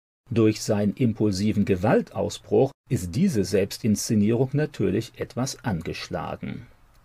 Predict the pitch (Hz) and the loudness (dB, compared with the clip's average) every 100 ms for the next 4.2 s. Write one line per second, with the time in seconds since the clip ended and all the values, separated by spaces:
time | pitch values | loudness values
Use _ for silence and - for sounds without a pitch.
0 | - 107 101 104 120 - 117 117 117 113 | -8 -2 0 0 -2 -4 -2 -2 -2 -2
1 | 117 95 92 175 101 92 95 107 - 139 | 0 0 2 2 2 2 2 2 0 0
2 | 127 - - 175 - 143 131 - 101 113 | -2 -4 -2 0 2 2 2 2 2 2
3 | - - 107 - 113 123 - - - 110 | 0 -2 -2 -2 -4 -2 -2 -4 0 4
4 | 117 | 6